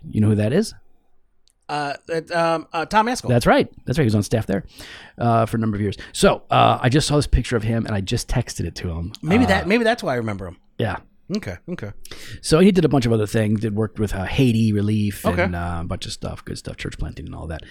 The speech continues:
Speaker 1: Um, anyway, so, uh, I just, uh, it was interesting because we're getting ready to, I,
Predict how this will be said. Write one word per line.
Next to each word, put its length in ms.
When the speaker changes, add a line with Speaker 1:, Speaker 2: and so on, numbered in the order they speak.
Speaker 1:
Um, 640
anyway, 360
so, 320
uh, 280
I 120
just, 240
uh, 60
it 80
was 120
interesting 360
because 280
we're 100
getting 160
ready 220
to, 320
I, 140